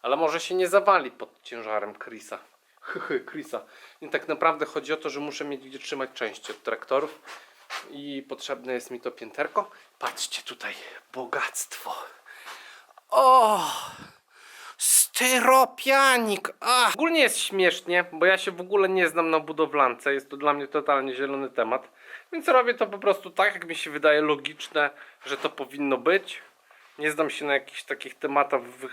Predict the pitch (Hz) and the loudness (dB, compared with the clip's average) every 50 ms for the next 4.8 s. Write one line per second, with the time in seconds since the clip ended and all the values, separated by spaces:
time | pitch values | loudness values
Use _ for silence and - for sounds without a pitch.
0 | - - - - 127 - 139 - - 143 139 139 - 151 139 139 143 139 135 131 | -10 -12 -12 -14 -14 -14 -8 -2 -2 -2 -2 -2 -4 -4 -2 0 2 0 0 2
1 | 127 135 135 131 135 135 135 - - - - - - - _ _ _ - 131 - | 2 4 4 4 4 2 -2 -8 -20 -20 -20 -20 -20 -20 _ _ _ -6 -6 -6
2 | - - 131 123 120 127 135 127 135 131 131 139 135 139 151 170 180 - - - | -6 -8 -14 -12 -12 -12 -4 -2 -2 2 4 4 4 4 4 0 -4 -6 -12 -16
3 | _ - 135 - - 135 131 131 139 156 170 175 - _ _ _ _ _ _ _ | _ -14 -4 0 0 2 2 0 -2 -4 -6 -6 -8 _ _ _ _ _ _ _
4 | _ _ _ - 170 156 160 190 180 170 - - - 180 190 196 | _ _ _ -10 -2 2 4 4 4 4 2 0 2 2 2 2